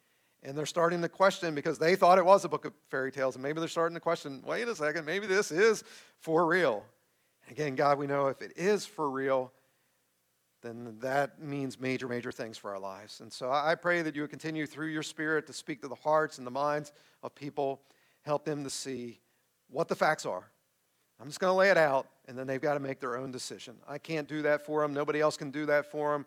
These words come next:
They can't believe just because their parents said so or because the Bible says so. They need to believe because they know that they have faith that Jesus, you really were resurrected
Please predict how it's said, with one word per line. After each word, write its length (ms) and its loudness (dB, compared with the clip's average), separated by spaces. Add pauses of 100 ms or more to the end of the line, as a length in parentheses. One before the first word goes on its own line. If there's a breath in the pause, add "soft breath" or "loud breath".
(240 loud breath)
They 80 -8
can't 300 0
believe 400 -2
just 180 -6
because 200 -6
their 120 -2
parents 380 -2
said 180 -2
so 140 -2
or 140 0
because 220 -4
the 60 -6
Bible 300 4
says 200 -6
so. 120 -2 (280 loud breath)
They 260 -2
need 260 -2
to 140 -4
believe 680 -4
because 300 -12
they 260 -4
know 460 -2 (240 soft breath)
that 120 -18
they 100 -16
have 160 -10
faith 400 -4
that 80 -10
Jesus, 420 -10
you 140 -12
really 260 -2
were 220 0
resurrected 580 -2